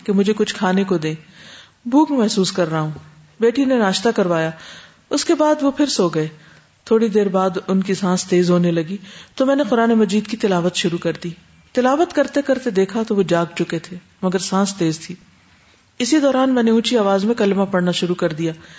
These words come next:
جیسے ہی میں کلمہ پڑھتا وہ متوجہ ہو جاتے اور چہرے پہ شادابی آ جاتی،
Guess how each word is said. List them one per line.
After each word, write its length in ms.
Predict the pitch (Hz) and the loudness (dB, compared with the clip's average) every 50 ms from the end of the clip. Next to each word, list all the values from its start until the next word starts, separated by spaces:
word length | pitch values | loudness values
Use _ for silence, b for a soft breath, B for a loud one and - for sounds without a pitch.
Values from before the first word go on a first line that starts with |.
| B B B B B B _ - | B B B B B B _ -4
جیسے 340 | 190 208 220 233 233 - 339 | 0 2 2 2 4 2 2
ہی 60 | 349 | 4
میں 100 | 320 330 320 | 2 2 2
کلمہ 280 | 269 233 240 233 254 247 | 2 2 2 2 0 0
پڑھتا 340 | 247 233 214 220 - 233 | 0 0 -2 0 0 0
وہ 120 | 233 233 226 | 0 2 2
متوجہ 480 | 208 196 202 196 180 180 175 160 202 | 0 0 0 0 0 0 2 2 0
ہو 120 | 196 185 180 | 0 2 0
جاتے 360 | 165 170 156 156 156 165 160 160 B B B B B B B | 0 0 -2 -2 -4 -8 -10 -10 B B B B B B B
اور 100 | - 214 | -4 -4
چہرے 320 | 214 - 240 233 240 269 | 0 0 2 2 2 2
پہ 100 | 262 254 | 0 0
شادابی 560 | 233 - 220 196 180 180 180 180 175 202 196 185 | 0 0 0 0 2 2 0 0 2 2 2 2
آ 80 | 160 | 2
جاتی، 340 | 156 156 156 156 156 - | 0 0 -2 -4 -4 -8